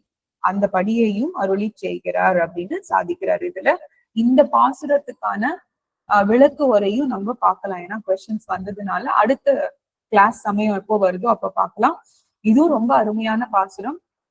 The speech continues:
எப்படி வந்து பிரமன், சிவன், அப்புறம் மத்த ருத்ரன் எல்லாரும், மத்த, ஆஹ், தெய்வங்கள் எல்லாரும் எம்பெருமான் தான் அவளுக்குள்ள இருக்கிற அந்தர்யாமியா வகிச்சுட்டு இருக்கான். எம்பெருமான் குரு கொடுத்ததுனாலதான் அவள்லாம் உருவா இருக்கா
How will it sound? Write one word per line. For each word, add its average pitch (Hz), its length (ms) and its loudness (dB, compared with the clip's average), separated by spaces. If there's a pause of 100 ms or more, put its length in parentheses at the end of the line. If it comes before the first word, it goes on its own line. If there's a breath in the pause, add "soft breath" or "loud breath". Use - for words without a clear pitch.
எப்படி 294 340 2
வந்து 254 280 0
பிரமன், 226 500 -2
சிவன், 233 460 -4
அப்புறம் 233 320 -6
மத்த 196 260 -4
ருத்ரன் 208 400 -4
எல்லாரும், 220 560 0
மத்த, 196 220 -12 (680)
ஆஹ், 185 400 2
தெய்வங்கள் 247 520 2
எல்லாரும் 208 500 0
எம்பெருமான் 262 680 2
தான் 294 260 -4
அவளுக்குள்ள 226 540 -2
இருக்கிற 214 320 -10 (380)
அந்தர்யாமியா 214 880 -2 (160)
வகிச்சுட்டு 202 500 -2
இருக்கான். 185 360 0 (360)
எம்பெருமான் 285 800 2 (420)
குரு 277 320 4
கொடுத்ததுனாலதான் 254 960 0
அவள்லாம் 208 460 0
உருவா 208 400 -2
இருக்கா 196 340 -4